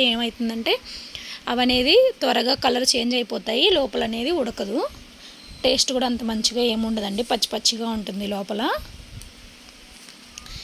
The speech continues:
ఇలా మనం తిప్పుకుంటూ ఫ్రై చేసుకోవాలండి. లేకపోతే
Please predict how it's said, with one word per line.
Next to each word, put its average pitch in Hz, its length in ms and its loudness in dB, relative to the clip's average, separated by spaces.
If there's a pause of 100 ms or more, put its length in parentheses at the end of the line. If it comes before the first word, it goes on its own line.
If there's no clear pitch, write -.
(380)
ఇలా 226 140 0 (160)
మనం 233 240 2
తిప్పుకుంటూ 240 540 0
ఫ్రై 247 140 2 (100)
చేసుకోవాలండి. 202 680 -2 (100)
లేకపోతే 202 400 -2